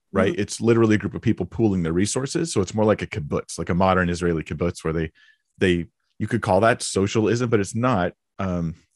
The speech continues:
Speaker 1: it's communal living. But what's interesting is people don't notice the bigger picture here, which is when the, when the Holy Spirit came at Pentecost, like, after Jesus's resurrection, there's, there's a special moment in Israel called,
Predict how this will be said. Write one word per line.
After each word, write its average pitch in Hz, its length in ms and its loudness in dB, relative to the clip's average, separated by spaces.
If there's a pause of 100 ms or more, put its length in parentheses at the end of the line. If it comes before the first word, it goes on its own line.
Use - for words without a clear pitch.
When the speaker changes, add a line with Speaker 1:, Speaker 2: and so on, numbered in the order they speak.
Speaker 1:
it's - 120 -8
communal 85 300 -2
living. 78 280 -4 (1160)
But 156 300 4
what's 113 160 2
interesting 139 400 -2
is 87 80 -2
people 113 240 0
don't 95 160 0
notice 92 600 -4 (320)
the 95 160 -4
bigger 90 260 2
picture 110 340 -2
here, 76 300 -4
which 101 180 -2
is 90 160 0 (600)
when 117 160 2
the, 104 140 4 (100)
when 110 200 0
the 90 80 -2
Holy 151 200 0
Spirit 143 260 2
came 110 200 0
at 85 100 -6
Pentecost, 78 440 -4
like, 85 100 -2
after 113 280 2
Jesus's 92 600 -4
resurrection, 76 500 -6 (760)
there's, 110 260 2
there's 104 180 -2
a 95 60 0
special 135 360 0
moment 101 340 2
in 90 100 -2
Israel 82 400 -4
called, 76 380 -4